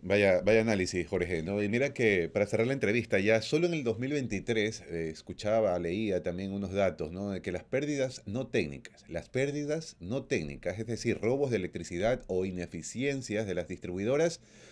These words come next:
superaban también los doscientos sesenta millones de dólares. O sea, es un tema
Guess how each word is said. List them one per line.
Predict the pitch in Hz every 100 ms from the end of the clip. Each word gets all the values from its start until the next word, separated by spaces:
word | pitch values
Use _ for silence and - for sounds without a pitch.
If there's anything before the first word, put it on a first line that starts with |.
| -
superaban | - 92 90 104 123 120
también | 98 113
los | 117
doscientos | 95 - 120 120 117
sesenta | 80 107 110 110
millones | 87 90 101 107 - - - - -
de | 87 90
dólares. | 95 90 76 71 - - -
O |
sea, | - 82
es | 101
un | 120
tema | 120 135 143 135 110 95 80 60